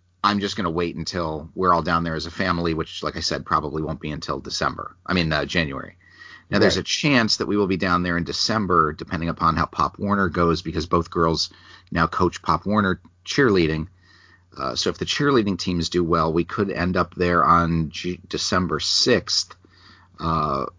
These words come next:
Speaker 1: for the Pop Warner competition, uh, which would be convenient because Rise of the Resistance opens on December fifth, or is scheduled to open on December fifth.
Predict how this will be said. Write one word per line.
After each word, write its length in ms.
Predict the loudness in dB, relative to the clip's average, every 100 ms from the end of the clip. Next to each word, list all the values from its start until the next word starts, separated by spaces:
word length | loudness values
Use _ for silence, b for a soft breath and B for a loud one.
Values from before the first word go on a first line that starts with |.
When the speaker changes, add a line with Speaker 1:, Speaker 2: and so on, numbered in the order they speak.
| -20 -20
Speaker 1:
for 840 | -4 0 2 4 6 4 2 -4 -14 _ _ -12
the 100 | -12
Pop 420 | -4 2 2 2
Warner 320 | 0 2 0
competition, 680 | 0 -2 -2 -6 -6 -6 -8 b b b b -8
uh, 180 | -4 -2
which 320 | 0 -2 0
would 100 | 0
be 80 | 0
convenient 600 | 0 4 6 8 6 2
because 840 | -4 0 0 2 2 2 0 -2 -6 _ _ _ 2
Rise 260 | 4 4
of 80 | 0
the 80 | -2
Resistance 500 | -2 -4 -4 -4 -2
opens 300 | -2 -2 -2
on 120 | -2
December 380 | -2 -4 -4 -8
fifth, 380 | -6 -8 -8 -6
or 120 | -2
is 80 | -2
scheduled 420 | 2 0 0 -4
to 60 | -4
open 240 | -6 -6 -8
on 100 | -8
December 380 | -10 -10 -12
fifth. 320 | -12 -16 -18